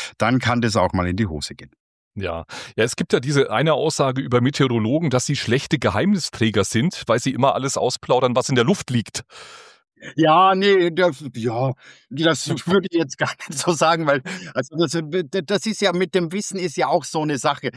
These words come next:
Speaker 1: Also das, was wir genau wissen, nämlich, äh, gewisse physikalische Gleichungen oder, oder wie gewisse Dinge in der Atmosphäre funktionieren, das interessiert keinen. Aber das, was jeder interessiert,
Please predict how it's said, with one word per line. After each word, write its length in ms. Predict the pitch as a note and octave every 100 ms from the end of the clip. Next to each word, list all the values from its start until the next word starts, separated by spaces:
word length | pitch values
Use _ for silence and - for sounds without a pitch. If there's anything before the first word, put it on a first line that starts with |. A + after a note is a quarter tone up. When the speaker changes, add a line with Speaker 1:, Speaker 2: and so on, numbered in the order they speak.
| - - -
Speaker 1:
Also 220 | C3+ D#3
das, 280 | D#3+ F3 -
was 260 | E3 -
wir 200 | D3+ D#3+
genau 440 | C#3 C#3 B2 G3+ F#3
wissen, 420 | F#3+ - D3 B2 - E3+ C#3+
nämlich, 380 | C3 C#3 B2+ D3
äh, 180 | C3+
gewisse 440 | A#2 C3 C#3 D3 C3+
physikalische 680 | B2+ A2+ B2+ G#2 A#2+ A2+ A2
Gleichungen 640 | - D3+ D3+ D3 C#3 C3+
oder, 220 | A#2+ B2
oder 260 | B2 A#2 A2
wie 120 | A#2+
gewisse 420 | A#2 G#2+ B2 B2+
Dinge 320 | G#2+ C3+ C3 B2
in 120 | A#2
der 100 | A2+
Atmosphäre 640 | A2 - A#2+ - C3 C#3+ -
funktionieren, 480 | C3+ - B2+ D3+ D#3 - - -
das 160 | -
interessiert 640 | E3+ C#3+ C3+ B2+ F3+ A3+ -
keinen. 320 | D3 B2 A#2+
Aber 180 | B2+ B2+
das, 260 | E3 -
was 200 | D3+ C3+
jeder 320 | C3+ E3+ E3 D3+
interessiert, 800 | D3 C3 B2 A2 C3 F#3 G#3